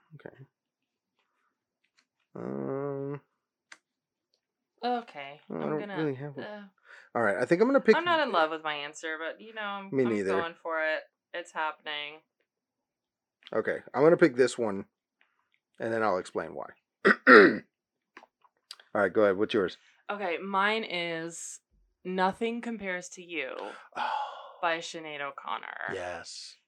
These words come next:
Speaker 2: Which, fun fact, that was, Prince actually wrote that song.
Speaker 1: Right.
Speaker 2: Yeah.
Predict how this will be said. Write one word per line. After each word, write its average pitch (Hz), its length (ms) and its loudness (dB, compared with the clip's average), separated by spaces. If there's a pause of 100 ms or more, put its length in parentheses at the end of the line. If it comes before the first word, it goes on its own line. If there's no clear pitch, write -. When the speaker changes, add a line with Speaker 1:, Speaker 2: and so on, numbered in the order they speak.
Speaker 2:
Which, 180 360 -6 (360)
fun 247 420 2
fact, 208 380 4
that 151 100 -2
was, 170 120 -6 (640)
Prince 233 260 -4
actually 180 300 -4
wrote 156 340 -4
that - 260 -8
song. - 380 -10 (100)
Speaker 1:
Right. 95 320 4
Speaker 2:
Yeah. 160 520 -10